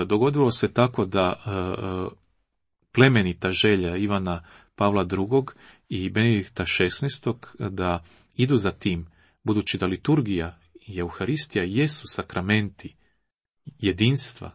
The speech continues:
koji trebali bi, biti sakramenti jedinstva, zapravo pokazuju da, da su, e, postali,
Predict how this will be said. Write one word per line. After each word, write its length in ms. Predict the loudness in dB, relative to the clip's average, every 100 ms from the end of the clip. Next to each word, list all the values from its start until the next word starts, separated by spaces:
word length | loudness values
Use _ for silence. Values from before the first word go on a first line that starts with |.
| -10
koji 180 | -8
trebali 380 | -4 -2 0 -2
bi, 320 | -2 -2 -2 -4 -6
biti 260 | -4 -4
sakramenti 640 | -4 -4 -2 -2 -2 -2
jedinstva, 640 | -4 -2 -6 -8 -8 -10 -12 _ _ _ _ _ _ _ _ _ _
zapravo 460 | 0 0 4 2 4
pokazuju 560 | 0 0 0 2 0
da, 320 | 2 0 0 -6 _ -10
da 180 | -4 -2
su, 340 | -2 -2 -4 -6
e, 160 | -10 -4
postali, 540 | -2 -2 0 0 0